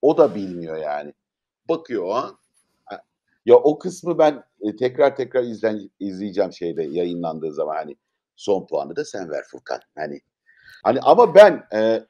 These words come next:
e, Furkan'ın ekranda görünmeyen bir tarafıyla karar verdiğini düşünüyorum yani.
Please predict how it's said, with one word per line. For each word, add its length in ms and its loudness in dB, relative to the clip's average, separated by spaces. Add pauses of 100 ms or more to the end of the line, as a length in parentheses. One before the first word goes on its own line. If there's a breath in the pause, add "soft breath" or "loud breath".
(100)
e, 160 2
Furkan'ın 540 -2
ekranda 460 -2
görünmeyen 760 0
bir 180 -4
tarafıyla 500 -2
karar 320 2
verdiğini 400 -4
düşünüyorum 500 -16
yani. 260 -20